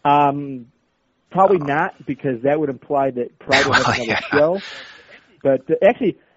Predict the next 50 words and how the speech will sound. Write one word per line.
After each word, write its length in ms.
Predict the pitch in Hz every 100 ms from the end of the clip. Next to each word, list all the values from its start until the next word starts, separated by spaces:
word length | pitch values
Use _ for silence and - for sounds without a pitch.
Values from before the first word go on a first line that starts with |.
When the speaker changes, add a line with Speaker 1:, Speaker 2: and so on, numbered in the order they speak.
| _ - -
Speaker 1:
I, 180 | - 214 -
I 200 | 254 254
shouldn't 220 | - 233
say 100 | 214
that. 140 | - -
I, 220 | 226 285
I 20 |
think 160 | 320 254
Pride 160 | 247
will 120 | 214 190
have 120 | 151
one 160 | 175
or 40 | 180
two 160 | -
more 200 | 170 156
shows, 320 | 143 147 135 123 -
and 120 | 143
that's 180 | 214 -
actually 260 | 220 190
a 40 | 135
very 380 | 110 147 170 156
good 160 | 147
possibility 460 | 131 127 120 123 123
for 160 | -
a 40 | 107
fight, 360 | - 120 135 -
because 320 | 117 123 120 _ _ _ _ _ _ _ -
there 160 | 143 143
are 20 |
actually 240 | 170 170
two 180 | - 170
of 60 | 156
the 60 |
fighters 320 | - 143 131 110
left 260 | 113 135
in 160 | 131 139
Speaker 2:
Mm, 40 |
Speaker 1:
Pride, 240 | 165 175 185
Speaker 2:
that's 140 | 208
true. 280 | - - - - -
Speaker 1:
and 420 | 131 127 120 120
it's 120 | 117
kind 180 | - 139
of 40 | 135
a, 200 | 120 -
a 20 | -
semi-fresh 500 | 139 143 - 147 -
matchup. 480 | 123 127 - 165 165 _ _ _ -
And 180 | 147 139
it's, 160 | 135